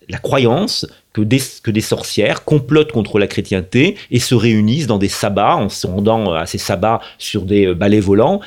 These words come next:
et qu'elles rendent un culte au diable pour comploter contre la chrétienté en s'adonnant à d'abominables orgies, en mangeant de la chair de bébé, et cetera. Ça, c'est un fantasme qui a été créé, du reste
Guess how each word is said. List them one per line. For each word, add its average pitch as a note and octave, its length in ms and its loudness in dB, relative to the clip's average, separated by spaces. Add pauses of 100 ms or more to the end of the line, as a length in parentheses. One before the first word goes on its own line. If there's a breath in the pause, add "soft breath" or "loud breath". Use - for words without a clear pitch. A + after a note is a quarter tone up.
(120 loud breath)
et G#2+ 120 -2
qu'elles G#2 180 -2
rendent C#3 180 0
un G2+ 60 0
culte G#2 260 -2
au G2+ 60 2
diable A2+ 340 0
pour - 140 -8
comploter B2 440 2
contre A2 240 0
la G#2 80 2
chrétienté G#2 600 -2 (160 loud breath)
en G3+ 80 -4
s'adonnant A2+ 480 2
à A2+ 80 2
d'abominables G#2+ 680 0
orgies, G2+ 340 0
en A#2 60 2
mangeant G#2 320 0
de G2+ 60 2
la F2+ 100 0
chair - 160 -2
de G#2+ 80 -2
bébé, G#2 140 -2
et - 20 -4
cetera. E2+ 260 -2
Ça, D#3 140 -2
c'est D3 100 -6
un G#2 60 2
fantasme C#3 640 -2 (480 loud breath)
qui - 160 2
a - 20 6
été D#3 180 2
créé, D3 360 0
du G#2 80 -2
reste G#2+ 420 -2